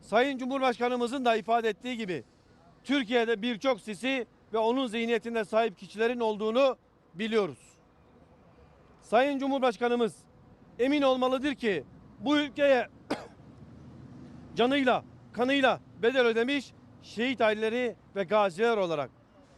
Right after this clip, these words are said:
hem ülkemiz içerisindeki Sisi ve zihniyetine hem de Batı'da uşaklıklarını yaptıkları hainlerle mücadele sonuna kadar Cumhurbaşkanımızın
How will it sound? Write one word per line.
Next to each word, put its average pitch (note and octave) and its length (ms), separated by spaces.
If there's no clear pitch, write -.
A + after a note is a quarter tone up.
hem B3 280
ülkemiz A3 580
içerisindeki G#3+ 880
Sisi A3+ 360
ve A#3+ 120
zihniyetine A3+ 720
hem B3+ 280
de B3 240
Batı'da A#3 400
uşaklıklarını A3 680
yaptıkları A3+ 680
hainlerle A#3 800
mücadele A3 840
sonuna A#3+ 420
kadar A#3 400
Cumhurbaşkanımızın A3 880